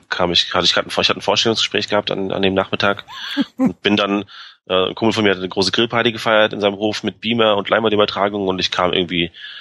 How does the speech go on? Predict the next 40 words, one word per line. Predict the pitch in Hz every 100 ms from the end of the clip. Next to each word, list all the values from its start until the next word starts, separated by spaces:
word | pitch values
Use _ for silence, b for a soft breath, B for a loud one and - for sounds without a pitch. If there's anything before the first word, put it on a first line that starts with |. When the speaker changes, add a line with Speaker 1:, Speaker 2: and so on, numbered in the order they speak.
| B B
Speaker 1:
nach | 76 80 82
dem | 87
zwei | - 80
zu | 78 -
null | 76 76
oder | -
so, | 78
kam, | - -
oder | 82 80
nach | 78
dem |
eins | 71 80
eins, | 80 87
am | 85
zweiten | 92 87
Tor | 87 82
irgendwie | 80
kam | - 78
ich | 78
dann | 78
an. | 78
Und | 78 _ B -
alle | 98
so, | 107
„Ah, | 143
das | 147 -
Tor | 143
von | 147 139
Lahm, | 143 143
das | 120
Tor | 139
von | 131
Lahm.“ | 127 143 139
Ich | 185
so, | 202
Speaker 2:
Ja. |
Speaker 1:
„Ah, | 214 - - 107 123 123
verdammt.“ | - 113 143 156 - -
<laughs> | - - - - - _ _ - B B B B B B B B _
Ja. | 85